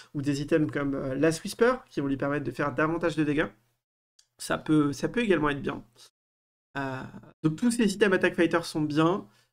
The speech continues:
Mais vraiment, ouais, vraiment plutôt la, plutôt la Titan, quoi. Donc j'ai hâte, hein. J'ai hâte de te faire des clips où je vais les foutre des Titans et tout. Enfin, c'est trop marrant le theory crafting, hein, je crois, ouais.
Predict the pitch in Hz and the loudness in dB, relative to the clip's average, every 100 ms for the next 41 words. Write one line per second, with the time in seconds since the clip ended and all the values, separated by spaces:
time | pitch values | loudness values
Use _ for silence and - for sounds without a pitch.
0 | _ - 147 147 151 143 156 165 190 202 | _ -6 0 2 4 4 4 4 4 2
1 | 202 - _ _ _ _ _ _ _ _ | -2 -12 _ _ _ _ _ _ _ _
2 | _ _ _ _ 156 - - _ _ _ | _ _ _ _ -2 -2 -6 _ _ _
3 | _ _ - 139 147 - - 143 139 _ | _ _ -8 -6 -6 -6 -6 -4 -6 _
4 | _ _ 170 139 143 - - - - _ | _ _ 0 0 -4 -10 -16 -18 -20 _
5 | _ _ _ _ _ _ _ _ _ _ | _ _ _ _ _ _ _ _ _ _
6 | - 151 202 196 185 175 196 220 214 220 | -10 0 4 4 4 2 4 4 4 4
7 | 214 202 185 226 208 202 175 175 202 202 | 4 4 4 2 2 4 4 2 0 4
8 | 196 180 202 202 175 - 180 151 - 143 | 4 6 6 6 4 0 -4 -4 -4 -8
9 | - 151 143 143 143 - - 135 - 139 | -4 -2 0 -2 -6 -8 -8 -10 -10 -10
10 | 127 - 139 | -10 -10 -8